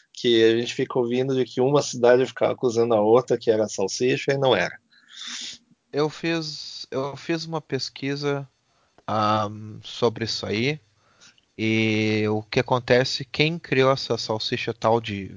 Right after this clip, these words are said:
Speaker 2: Wiener foi um carinha chamado Johann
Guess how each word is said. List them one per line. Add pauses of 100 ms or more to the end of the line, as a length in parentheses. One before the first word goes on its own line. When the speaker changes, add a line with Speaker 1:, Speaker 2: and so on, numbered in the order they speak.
(180)
Speaker 2:
Wiener (760)
foi
um (120)
carinha
chamado
Johann